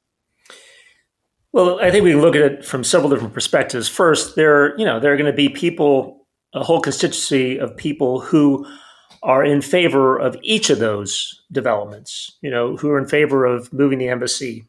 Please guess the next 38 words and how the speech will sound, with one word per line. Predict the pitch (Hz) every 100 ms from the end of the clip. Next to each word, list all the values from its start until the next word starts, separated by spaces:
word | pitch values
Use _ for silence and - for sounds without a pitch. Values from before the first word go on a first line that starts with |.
| _ _ -
um, | 123 117 113 -
to | -
Jerusalem, | 113 127 123 - 123 120
who | 131
are | 131
in | 123
favor | 147 135 123 123
of | 113
withdrawing | 120 139 123 120
from | 127
the | 117
Paris | 135 123 -
Accords. | 139 139 123 117 - - - - - _ -
And, | 147 156
you | 185
know, | 160
they | 135 139
all | 139 131
have | 127
their | 123 120
own | 117
reasons. | 117 139 - 98 104 - _ _ _ _ -
Let's | 214 233
look | 214 185
at |
it, | 147
though, | 135 135
from | -
the | 123
perspective | - - 151 -
of | 120
the | 107
president, | - 156 117 113 113
who's | 135
supposed | - 170 -
to |
be | 143 131
thinking | 131 - _ 202 196 156 131 123 117